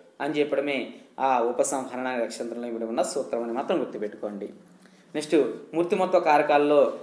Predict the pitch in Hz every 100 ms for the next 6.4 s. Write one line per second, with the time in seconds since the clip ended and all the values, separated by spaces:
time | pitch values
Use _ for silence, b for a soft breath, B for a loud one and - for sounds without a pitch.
0 | - - 151 165 185 190 180 165 160 160
1 | 160 147 151 147 151 160 135 117 - -
2 | - 175 175 208 180 220 202 151 147 160
3 | 143 131 120 139 151 - 143 143 143 131
4 | - 147 - 131 117 139 120 117 135 120
5 | 160 175 170 135 139 160 143 127 117 113
6 | 110 110 107